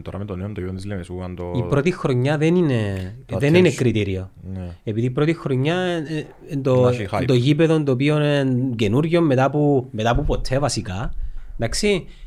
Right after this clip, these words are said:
Speaker 2: ε, να το δω στα, στο δεύτερο, τρίτο, τέταρτο χρόνο.
Speaker 1: Ναι, έχεις δίκιο.
Speaker 2: Κατάλαβες.
Speaker 1: Έχεις δίκιο.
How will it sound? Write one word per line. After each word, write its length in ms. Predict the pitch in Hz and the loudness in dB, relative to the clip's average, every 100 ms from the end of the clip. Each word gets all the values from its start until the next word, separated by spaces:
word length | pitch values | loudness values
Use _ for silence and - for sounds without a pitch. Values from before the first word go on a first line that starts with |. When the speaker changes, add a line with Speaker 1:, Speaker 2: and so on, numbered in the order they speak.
| - - | -18 -14
Speaker 2:
ε, 80 | 127 | -4
να 160 | 120 147 | -2 0
το 120 | 131 | 0
δω 260 | 127 156 | 2 0
στα, 480 | 151 - 135 131 127 | -2 -2 -2 0 -2
στο 160 | 117 110 | -6 -4
δεύτερο, 440 | 117 127 160 147 | -4 -4 -4 -4
τρίτο, 240 | 131 147 156 | -2 -2 -2
τέταρτο 440 | 196 139 - 101 | -4 -6 -8 -14
χρόνο. 200 | - 101 110 - - - | -14 -16 -16 -20 -20 -16
Speaker 1:
Ναι, 420 | 101 101 98 87 - | -8 -6 -6 -8 -10
έχεις 300 | 98 110 104 | -10 -8 -8
δίκιο. 300 | 92 95 - - - - - | -8 -12 -14 -20 -20 -20 -16
Speaker 2:
Κατάλαβες. 480 | 92 107 120 104 - | -10 -6 -6 -8 -10
Speaker 1:
Έχεις 280 | 107 113 101 | -10 -8 -8
δίκιο. 280 | 104 98 | -10 -10